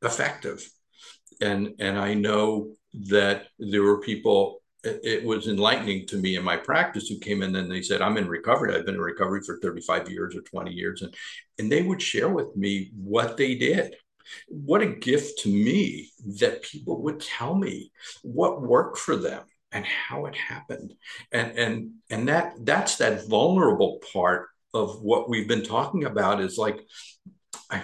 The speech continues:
I've been in recovery for thirty years. I'm able to tell him how it happened and how I maintained my sobriety or my, it, it, it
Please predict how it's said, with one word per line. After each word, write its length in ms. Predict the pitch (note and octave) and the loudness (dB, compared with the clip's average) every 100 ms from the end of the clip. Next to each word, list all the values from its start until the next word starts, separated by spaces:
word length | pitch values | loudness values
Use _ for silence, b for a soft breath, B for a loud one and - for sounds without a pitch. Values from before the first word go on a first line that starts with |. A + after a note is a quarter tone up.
| - G#2 | -8 -12
I've 160 | G2 | -12
been 140 | A2 B2 | -10 -10
in 100 | G2+ | -8
recovery 420 | F#2 - - B2 | -8 -8 -8 -8
for 80 | - | -10
thirty 320 | - G#2+ F2 | -6 -4 -4
years. 400 | F2+ D3+ C#3 - _ | -4 -4 -4 -8 _
I'm 300 | A2 B2 - | 2 2 0
able 460 | A2 G#2 A2 A2+ A#2 | 0 2 2 2 0
to 160 | A2 - | -2 -6
tell 380 | - A2 D3 | -4 0 0
him 300 | A#2+ F#2 F2 F2 | 2 0 -2 -6
how 260 | G2 G2 A2+ | -6 -4 -4
it 100 | A2 | -2
happened 500 | A#2 B2 B2+ G#2 - _ B B G2 | -2 -2 -6 -10 -14 _ B B -6
and 200 | F#2+ F#2+ | -4 -4
how 300 | - A2 G#2 | -2 0 2
I 60 | |
maintained 480 | G#2 G#2 G2 A2+ G#2+ | 2 0 -2 -4 -2
my 220 | G2+ G#2 | 0 0
sobriety 760 | G#2 G#2+ G2 F#2+ A2 A2 G#2 F#2 | 0 0 2 2 2 0 -2 0
or 180 | F#2+ F#2 | 0 2
my, 200 | F#2+ F#2+ B B B | 0 -2 B B B
it, 480 | A#2+ - A#2 G#2 - | -2 -2 -2 -4 -4
it, 240 | B2+ B2+ | -6 -6
it 340 | - - C#3+ | -12 -8 -6